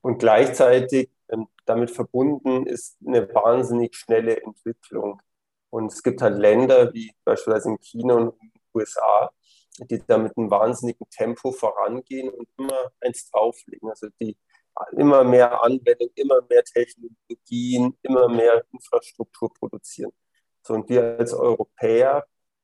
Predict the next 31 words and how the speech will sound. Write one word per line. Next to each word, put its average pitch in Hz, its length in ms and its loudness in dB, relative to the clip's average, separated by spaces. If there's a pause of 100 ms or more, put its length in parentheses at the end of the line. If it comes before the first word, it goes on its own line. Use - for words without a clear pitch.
(320)
wir 123 120 -4
müssen 120 300 -4
halt 117 220 -2
schauen, 113 420 -2
dass 117 240 -4
wir 113 240 -4 (240)
auch - 260 -4
in 131 140 -14
der 120 120 0
Lage 110 460 -2
sind, 123 440 -10 (340)
diese 113 460 4 (200)
technologischen 120 840 0
Kompetenzen 117 1000 -4
zu - 280 -2
haben, 120 480 2
zu - 160 -20
verstehen, 123 840 0
zu - 160 -6
nutzen, 131 600 -6 (280)
auch - 160 -2
die - 200 -10
Infrastruktur, 127 1080 -2
die 117 140 -12
technologischen 117 800 -6
Möglichkeiten - 680 -4
zu 120 200 -2
haben, 120 200 0 (400)
um 123 320 -2
eben 120 340 0 (360)
diesen, 113 440 -6